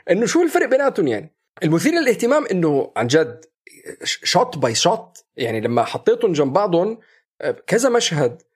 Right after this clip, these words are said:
الفريم نفسه، الناس، الجمهور، الكومبارس نفسه، الحركات اللي عم تتحرك نفسها، بس فرق الشخصية الأجنبية اللي عم تمشي أو اللي عم تحتك، مثل مشهد، آه،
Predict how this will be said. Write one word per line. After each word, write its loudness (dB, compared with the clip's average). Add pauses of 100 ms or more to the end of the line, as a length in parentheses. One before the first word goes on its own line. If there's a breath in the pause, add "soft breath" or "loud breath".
(340)
الفريم 0
نفسه، 0
الناس، 0
الجمهور، 0
الكومبارس 0
نفسه، 0
الحركات 0
اللي 2
عم 0
تتحرك -2
نفسها، 0
بس -2
فرق 2 (160)
الشخصية -2
الأجنبية 0
اللي 0
عم 0
تمشي -2
أو 4
اللي 2
عم 0 (480)
تحتك، -2 (320 soft breath)
مثل 0
مشهد، 0
آه، 2